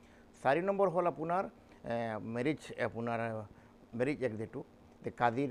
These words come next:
যিটো নিযুক্তি দিয়াৰ কাৰণে আমি কৈছিলোঁ, কৈছে এইটো কাজিৰ নিযুক্তি এইটো নহ'ব, এইটো দেৰি হৈ গ'ল আৰু এক মাহৰ ভিতৰত আমি এইটো আমি, আহ, পাৰ্লিয়ামেণ্টত আমি পাছ কৰি আছোঁ এইটো। আৰু, এ, আৰু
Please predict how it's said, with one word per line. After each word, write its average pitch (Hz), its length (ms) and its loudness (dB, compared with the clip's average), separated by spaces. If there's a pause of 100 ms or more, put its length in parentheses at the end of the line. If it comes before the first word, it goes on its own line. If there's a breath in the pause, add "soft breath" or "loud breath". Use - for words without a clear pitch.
যিটো 123 220 -4
নিযুক্তি 117 380 -4
দিয়াৰ 113 220 -2
কাৰণে 110 260 -6
আমি 113 120 -6
কৈছিলোঁ, 110 380 -8
কৈছে 123 260 -8
এইটো 120 160 -4
কাজিৰ 127 300 -6
নিযুক্তি 135 380 -4
এইটো 165 140 -4
নহ'ব, 123 320 -2 (520 loud breath)
এইটো - 180 -4 (520)
দেৰি 120 180 -2
হৈ 127 180 -2
গ'ল 147 200 0 (360 loud breath)
আৰু 113 180 0
এক - 200 -4
মাহৰ 143 260 -2
ভিতৰত 127 360 -2
আমি 120 180 -2
এইটো 120 200 -4
আমি, 113 200 -4
আহ, 107 340 -6
পাৰ্লিয়ামেণ্টত 117 500 -4
আমি 110 160 -6
পাছ 104 140 -10 (100)
কৰি 113 180 -4
আছোঁ 107 180 -8
এইটো। 95 200 -10 (460 loud breath)
আৰু, 107 200 -2
এ, 104 120 -4 (580 loud breath)
আৰু - 180 -2